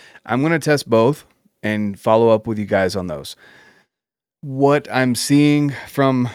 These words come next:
the get-go, and I've shot out to eighty yards, is I'm not noticing a difference in drop from between those and the other vanes that I was testing, uh, which are the A E hybrids, uh, which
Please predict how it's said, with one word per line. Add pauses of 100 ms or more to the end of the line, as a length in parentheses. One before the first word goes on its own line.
(180)
the
get-go, (260)
and
I've
shot
out
to
eighty
yards, (580)
is
I'm
not
noticing
a
difference
in
drop (320)
from (160)
between
those (440)
and
the
other
vanes
that
I
was
testing, (360)
uh,
which
are
the
A
E
hybrids, (400)
uh,
which